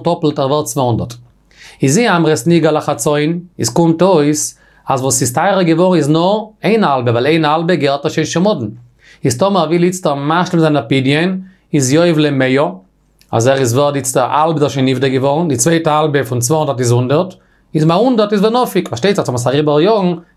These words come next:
עס גייט ער אפ פון די הונדערט. ווי, אמר עס, אייניקה לחצוין, קומט אויס, אז וואס האט די געגעבן ביי רוין, די פופציק איז גאר נישט, א פיקאדן ביי רוין, עס איז נישט קיין גאולה בכלל.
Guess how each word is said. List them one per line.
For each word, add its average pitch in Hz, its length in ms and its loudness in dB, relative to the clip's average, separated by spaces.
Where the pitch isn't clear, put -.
עס 123 80 0
גייט 135 200 2
ער 185 140 2
אפ - 100 -4
פון 185 120 2
די 165 60 4
הונדערט. 151 340 2
ווי, 143 300 2
אמר 127 220 -2
עס, 123 240 -4
אייניקה 180 400 2
לחצוין, 180 840 -2
קומט 180 320 2
אויס, 170 600 2
אז 143 360 0
וואס 131 160 -2
האט 147 80 0
די 135 100 2
געגעבן 170 260 2
ביי 151 100 0
רוין, 160 360 2
די 143 100 2
פופציק 175 500 0
איז 156 160 0
גאר 143 200 2
נישט, 147 220 -2
א 151 40 -2
פיקאדן 170 540 -2
ביי 143 120 0
רוין, 131 260 -2
עס 143 80 -2
איז 143 80 -6
נישט 151 180 -2
קיין 160 140 2
גאולה 131 260 2
בכלל. 127 420 -2